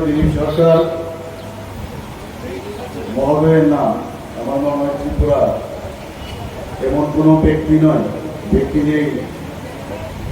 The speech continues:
যার, যারা ওনার নাম শুনেনি। একটু আগে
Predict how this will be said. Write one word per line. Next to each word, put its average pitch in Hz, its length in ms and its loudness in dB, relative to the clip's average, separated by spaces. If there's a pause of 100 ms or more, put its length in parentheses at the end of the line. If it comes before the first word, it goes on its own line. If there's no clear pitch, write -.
(460)
যার, 139 320 2 (340)
যারা 139 300 2 (540)
ওনার 131 260 -2
নাম 131 260 -2
শুনেনি। 120 340 -2 (1400)
একটু 131 200 -2 (100)
আগে 147 300 4